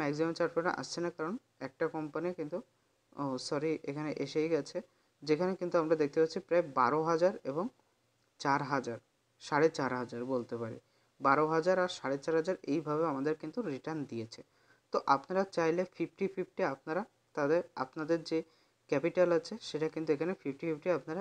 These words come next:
ইনভেস্ট করতে পারেন। কারণ ফিফটি ফিফটি করার সবথেকে মূল উদ্দেশ্য কী থাকে, যদি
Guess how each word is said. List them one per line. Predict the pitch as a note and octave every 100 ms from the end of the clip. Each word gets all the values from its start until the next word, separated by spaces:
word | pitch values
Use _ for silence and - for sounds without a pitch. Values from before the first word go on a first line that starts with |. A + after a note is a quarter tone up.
| - C3+
ইনভেস্ট | C#3 D#3+ -
করতে | D#3 - D#3+
পারেন। | E3 F3 - _ _ -
কারণ | F3+ G#3 -
ফিফটি | - C#3+ G3+ F#3
ফিফটি | E3+ G3 F#3+
করার | F3 F3+ -
সবথেকে | D3+ - E3+ F#3+ E3+
মূল | D#3 F3 F3 _ _ -
উদ্দেশ্য | D3 D3 F3 - G3
কী | - F3
থাকে, | F3+ G#3 F#3
যদি | F#3